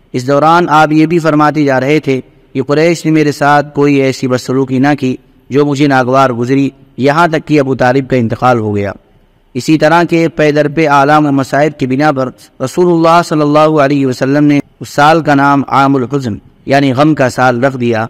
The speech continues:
اور یہ سال اسی نام سے تاریخ میں مشہور ہو گیا۔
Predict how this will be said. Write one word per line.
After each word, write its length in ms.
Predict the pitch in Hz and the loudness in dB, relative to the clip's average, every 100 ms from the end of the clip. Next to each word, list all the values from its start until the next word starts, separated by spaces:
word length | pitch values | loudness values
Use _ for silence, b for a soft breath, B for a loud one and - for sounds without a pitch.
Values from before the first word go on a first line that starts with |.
| _ _ _ | _ _ _
اور 200 | 131 147 | 0 0
یہ 100 | 151 | 0
سال 320 | - 156 165 | 0 2 2
اسی 220 | 156 - | 0 -2
نام 300 | 143 151 165 | 0 2 2
سے 240 | 156 135 131 - _ - | 0 -2 -4 -8 _ -2
تاریخ 440 | 131 135 151 143 | 0 2 0 0
میں 120 | 151 | 0
مشہور 380 | 139 120 135 156 | 0 -2 -2 -2
ہو 180 | 120 98 | -2 -2
گیا۔ 160 | 98 | -4